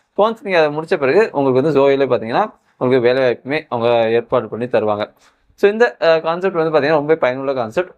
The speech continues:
ஒருவேளை நீங்க திரும்பியும், அ, கரியரை ரீஸ்டார்ட் பண்ணணும்னு நினைச்சீங்க அப்படின்னா, கண்டிப்பா, அ, இதை யூஸ் பண்ணிக்கோங்க. So, இதோடைய கடைசி அப்ளிகேஷன் ஃபார்ம் டேட் பாத்தீங்க அப்படின்னா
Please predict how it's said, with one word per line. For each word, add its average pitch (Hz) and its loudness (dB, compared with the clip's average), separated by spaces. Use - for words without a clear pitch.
ஒருவேளை 160 4
நீங்க 143 -6
திரும்பியும், 165 -6
அ, 147 -2
கரியரை 143 0
ரீஸ்டார்ட் 143 -2
பண்ணணும்னு 123 -6
நினைச்சீங்க 117 -4
அப்படின்னா, 139 -4
கண்டிப்பா, 165 0
அ, 123 0
இதை 117 0
யூஸ் 127 -6
பண்ணிக்கோங்க. 120 0
So, 156 0
இதோடைய 131 2
கடைசி 156 -2
அப்ளிகேஷன் 147 -4
ஃபார்ம் 123 0
டேட் 135 0
பாத்தீங்க 120 -2
அப்படின்னா 131 -4